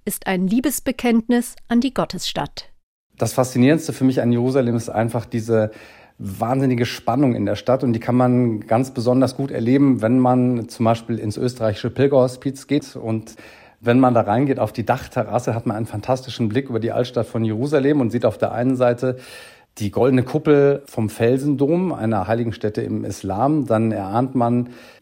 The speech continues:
Speaker 2: die Klagemauer, heilige Stätte im Judentum und sieht auf der anderen Seite auch noch die Grabeskirche, die heiligste Kirche der Christenheit. Das alles ist nur wenige Gehminuten voneinander entfernt.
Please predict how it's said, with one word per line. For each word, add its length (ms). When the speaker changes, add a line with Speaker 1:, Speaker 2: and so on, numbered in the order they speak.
Speaker 2:
die 80
Klagemauer, 640
heilige 240
Stätte 280
im 120
Judentum 540
und 60
sieht 160
auf 120
der 100
anderen 220
Seite 260
auch 100
noch 140
die 120
Grabeskirche, 720
die 140
heiligste 380
Kirche 280
der 120
Christenheit. 500
Das 120
alles 220
ist 100
nur 160
wenige 300
Gehminuten 540
voneinander 640
entfernt. 540